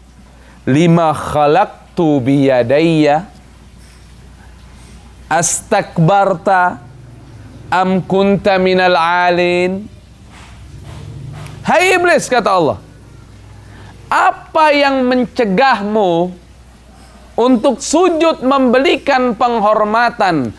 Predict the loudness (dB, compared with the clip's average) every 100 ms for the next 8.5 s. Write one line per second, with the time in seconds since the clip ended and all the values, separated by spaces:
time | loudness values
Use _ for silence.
0 | -18 -8 -4 0 0 0 0 0 0 0
1 | 0 0 2 0 -2 -4 -2 0 0 0
2 | -2 -2 -4 -8 -12 -2 0 2 2 2
3 | 2 2 0 2 0 0 -2 -2 -2 -2
4 | 0 2 0 -2 -2 0 0 0 -4 -8
5 | -14 -20 -20 -20 -18 -4 0 2 0 -2
6 | -2 -2 0 0 0 -2 -4 -2 -2 -2
7 | 0 0 -2 -2 -2 -2 -2 0 2 0
8 | 2 2 0 -2